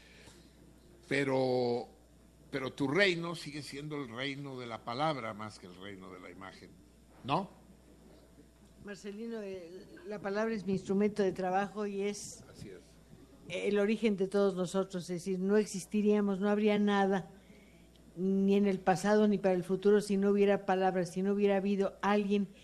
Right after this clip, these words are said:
Speaker 2: que hubiera escrito la primera palabra o la primera frase, "Yo te amo", o "Quiero luchar", o,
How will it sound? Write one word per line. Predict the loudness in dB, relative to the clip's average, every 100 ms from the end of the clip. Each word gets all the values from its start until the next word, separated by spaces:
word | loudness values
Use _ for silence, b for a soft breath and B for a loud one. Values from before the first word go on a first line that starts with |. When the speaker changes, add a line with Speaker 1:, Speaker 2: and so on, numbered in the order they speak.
| B B -4
Speaker 2:
que |
hubiera | 4 4
escrito | 2 0 -2 -2
la | -4 -4
primera | -4 -4 -4 -4
palabra | -6 -4 -4 -4
o | -4
la | -4
primera | -4 -4 -4
frase, | -4 -4 -4 -4 -2
"Yo | -2
te | -2 -4
amo", | -2 -4 -6 -6 -8
o | -10
"Quiero | -8 -8
luchar", | -6 -10 -10 -8 -8 -8
o, | -10